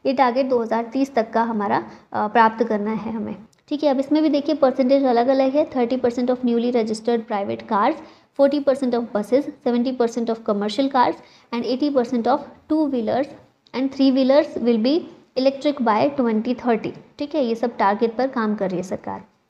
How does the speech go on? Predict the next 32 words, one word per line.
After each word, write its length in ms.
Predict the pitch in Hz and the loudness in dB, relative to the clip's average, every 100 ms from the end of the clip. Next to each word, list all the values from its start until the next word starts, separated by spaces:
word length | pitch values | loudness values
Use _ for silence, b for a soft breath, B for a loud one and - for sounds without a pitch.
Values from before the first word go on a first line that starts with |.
| b b b - | b b b -4
India 240 | 262 311 | 2 2
has 220 | 320 302 | 4 6
set 220 | 294 277 285 | 6 8 6
a 60 | |
target 360 | 254 240 254 269 | 4 4 2 4
of 60 | |
reducing 500 | 262 233 240 262 262 | 4 4 2 0 0
carbon 380 | 247 220 233 233 | 2 2 0 0
emission 280 | 226 226 233 | -2 -2 0
by 260 | 226 220 220 | 0 0 0
one 280 | 220 277 294 B B - 220 | 0 2 -2 B B -6 0
billion 400 | 254 240 247 339 - - _ _ _ _ _ 285 | 2 2 0 -2 -8 -18 _ _ _ _ _ 2
tons 320 | 285 294 277 | 2 2 2
by 300 | 233 233 214 | 4 4 2
which 260 | 220 - | 0 0
year? 260 | 233 233 294 294 B B | 2 4 4 0 B B
इसका 240 | 226 - 226 | -8 0 0
आंसर 340 | 220 220 240 | 2 0 0
है 280 | 233 262 - 247 | 0 -4 -4 0
दो 140 | 226 | 2
हज़ार 320 | 226 226 208 214 | 2 0 -2 -2
तीस। 340 | 269 233 - - _ _ _ _ - | -2 -2 -6 -18 _ _ _ _ -2
भारत 280 | 233 247 254 | 2 2 4
का 120 | 269 | 4
जो 100 | 269 | 4
कार्बन 400 | 262 226 226 247 | 6 4 4 2
एमिशन 400 | 226 233 233 277 | 2 0 2 2
है 160 | 285 285 | 2 2
उसे 220 | 269 254 | 2 2
कम 340 | 247 247 262 | 2 2 2
करना 280 | 269 247 233 | 4 2 2
है, 300 | 233 262 349 | 0 0 -2